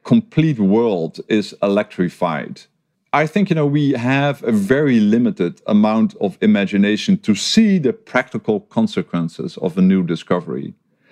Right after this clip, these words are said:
But I think one thing we have also learned, it's very difficult to make real progress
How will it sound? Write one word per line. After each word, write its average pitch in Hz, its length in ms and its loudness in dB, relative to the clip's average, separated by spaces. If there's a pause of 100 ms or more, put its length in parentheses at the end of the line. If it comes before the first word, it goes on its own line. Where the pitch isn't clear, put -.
(300)
But 135 140 2
I 147 60 4
think 147 280 0
one 214 140 2
thing 165 220 0
we 127 100 2
have 123 220 0
also 143 280 0
learned, 117 320 2
it's 113 220 -4
very 139 540 2
difficult 98 760 -4 (540)
to 123 100 0
make 123 320 2
real 143 360 2
progress 117 720 -4